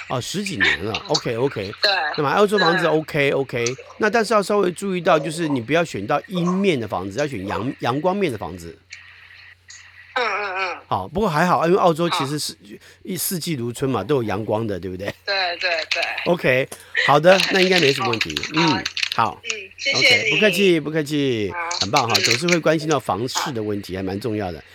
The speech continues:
Speaker 1: 谢谢玉萍，谢谢。嗯。
Speaker 2: 好，
Speaker 1: 还有朋友们有问题吗？
Speaker 2: 谢谢，拜拜。
Speaker 1: 拜拜。还有朋友有问题吗？好，那我们就结束了巨蟹座的录制哈，我们要，要换到下一个星座了哈。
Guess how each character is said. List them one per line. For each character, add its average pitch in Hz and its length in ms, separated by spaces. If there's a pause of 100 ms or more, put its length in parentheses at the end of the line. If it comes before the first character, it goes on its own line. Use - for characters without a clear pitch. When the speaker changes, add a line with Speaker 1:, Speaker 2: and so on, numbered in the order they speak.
(260)
Speaker 1:
谢 180 120
谢 143 180
玉 135 140
萍， 92 220
谢 98 120
谢。 87 320
嗯。 107 240 (160)
Speaker 2:
好， - 120
Speaker 1:
还 156 160
有 160 60
朋 143 120
友 147 80
们 131 100
有 117 80
问 131 180
题 - 120
吗？ 139 260
Speaker 2:
谢 - 0
谢， - 160
拜 95 140
拜。 - 0
Speaker 1:
拜 110 160
拜。 98 180
还 147 120
有 135 60
朋 139 120
友 127 60
有 117 40
问 123 140
题 110 140
吗？ 92 220 (2250)
好， - 280 (300)
那 110 140
我 82 80
们 90 200
就 92 460
结 220 200
束 247 140
了 139 100
巨 180 140
蟹 180 120
座 170 220
的 127 340 (300)
录 143 240
制 123 300
哈， 80 120
我 76 60
们 104 100
要， 104 80 (280)
要 - 100
换 110 160
到 107 80
下 98 240
一 95 60
个 90 80
星 92 200
座 87 200
了 60 120
哈。 - 160